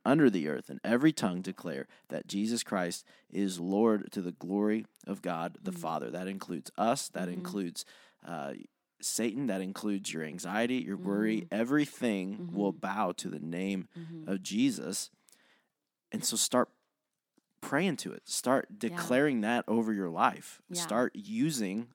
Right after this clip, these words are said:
Speaker 1: the name that is above every other name to, to carry out the authority. I mean, that's what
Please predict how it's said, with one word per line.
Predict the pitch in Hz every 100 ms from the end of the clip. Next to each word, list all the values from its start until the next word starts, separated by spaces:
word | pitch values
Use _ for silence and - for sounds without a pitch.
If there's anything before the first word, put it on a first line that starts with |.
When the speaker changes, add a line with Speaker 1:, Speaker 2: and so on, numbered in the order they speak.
| -
Speaker 1:
the | 104
name | 95 117 131 117
that | 104
is | 98
above | 87 - 117 107 98 104
every | 101 107 113
other | 104 82
name | 82 107 147 90 120 - _ _ _ _ _
to, | - 110 107 - _ _
to | - 117
carry | - 127 143
out | 139 -
the | 117
authority. | - 120 139 135 120
I | 107
mean, | 113 110
that's | 113 120 -
what | 123 117